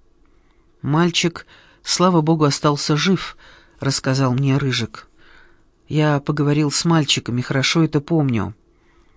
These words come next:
Я сказал: «Представьте, что мы в походе, что мы решили где-нибудь встать лагерем на ночь. Допустим, там есть озеро, вид которого мне не нравится, и я решаю, что купание там может быть опасным.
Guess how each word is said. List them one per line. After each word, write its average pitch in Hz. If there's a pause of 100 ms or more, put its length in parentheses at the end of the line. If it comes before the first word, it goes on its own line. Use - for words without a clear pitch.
(360)
Я 143
сказал: 135 (680)
«Представьте, 185
что -
мы 139
в -
походе, 175 (500)
что -
мы 190
решили 180
где-нибудь 170
встать -
лагерем 139
на 120
ночь. - (160)
Допустим, 180
там 147
есть 147
озеро, 110 (500)
вид 196
которого 180
мне 170
не 175
нравится, 107 (420)
и 143
я 180
решаю, 196
что -
купание 185
там 170
может 160
быть 139
опасным. 104